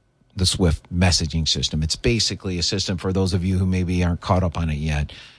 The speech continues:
that allows, uh, companies, countries, people to be able to send money, uh, over s-,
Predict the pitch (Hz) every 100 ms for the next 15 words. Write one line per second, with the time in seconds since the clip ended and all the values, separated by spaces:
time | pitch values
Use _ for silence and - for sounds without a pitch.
0 | _ 101 101 104 113 107 101 - - -
1 | - _ _ _ _ 87 113 - 127 107
2 | 101 92 82 - - _ _ _ _ _
3 | _ _ _ 135 123 - 95 87 78 -
4 | 151 120 90 80 69 - _ - 110 107
5 | 104 80 90 - 101 92 87 78 - _
6 | _ _ _ _ - - - 131 117 110
7 | 117 110 95 82 76 - _ _ _ _
8 | _ _ _ _ _ _ _ _ _ _
9 | - - - _ 143 110 98 -